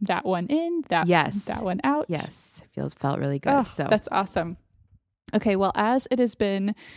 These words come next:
Speaker 1: heating up and the sun has been coming out, my obsession is sun protection.
Speaker 2: Mm-hmm.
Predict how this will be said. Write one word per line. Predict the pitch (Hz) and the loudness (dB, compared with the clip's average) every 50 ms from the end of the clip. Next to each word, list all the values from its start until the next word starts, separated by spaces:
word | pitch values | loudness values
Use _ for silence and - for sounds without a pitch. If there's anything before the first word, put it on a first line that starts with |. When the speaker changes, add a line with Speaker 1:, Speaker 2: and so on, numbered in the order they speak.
| - - - - - _ _ _ _ _ _ - | -20 -20 -20 -20 -20 _ _ _ _ _ _ -2
Speaker 1:
heating | - 294 320 311 339 294 262 | 0 2 2 4 4 4 4
up | 262 277 - - 160 151 262 - | 4 2 0 -4 -6 -6 -6 -2
and | - 214 202 | 0 0 2
the | 214 | 0
sun | - - 233 220 226 | 2 2 4 6 6
has | 233 233 214 | 6 6 4
been | - - 220 214 | 4 2 2 2
coming | - - - 208 220 233 214 | 2 0 0 2 2 4 4
out, | 208 202 185 185 - - - | 4 4 4 4 2 -2 -4
my | - 208 208 208 | -4 -2 -2 0
obsession | 214 208 - - - 196 190 185 - - 202 190 | -2 -2 -4 -2 0 0 0 0 0 -2 -2 0
is | 190 185 185 - | 0 -2 -4 -4
sun | - - - - - 202 185 185 185 180 175 | -8 -12 -12 -4 -2 0 0 0 -2 -4 -4
protection. | - 190 170 - 185 - - - - - - - - 185 | -4 -4 -4 -4 -6 -8 -10 -10 -10 -8 -6 -6 -6 -6
Speaker 2:
Mm-hmm. | 185 190 190 180 180 170 170 190 175 151 135 | -6 -8 -8 -8 -10 -10 -10 -12 -12 -12 -12